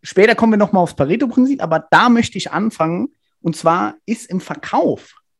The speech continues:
ganz, ganz wichtig immer, dass man das Pareto-Prinzip auch beachtet. Und man will immer eigentlich die achtzig Prozent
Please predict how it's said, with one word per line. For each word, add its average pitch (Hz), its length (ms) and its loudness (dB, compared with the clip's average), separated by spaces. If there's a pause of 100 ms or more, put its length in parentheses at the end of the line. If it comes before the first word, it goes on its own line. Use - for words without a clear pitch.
ganz, 320 300 -8
ganz 233 320 -8
wichtig - 460 -10
immer, 214 480 0
dass - 220 -14
man 160 160 -2
das 147 120 -6
Pareto-Prinzip 160 1080 -4
auch 131 180 -2
beachtet. - 680 -4 (640)
Und 180 460 2 (1200)
man 156 220 2
will 262 160 4
immer 175 340 0
eigentlich 170 520 -4
die 277 240 2
achtzig - 520 -6
Prozent 156 580 -4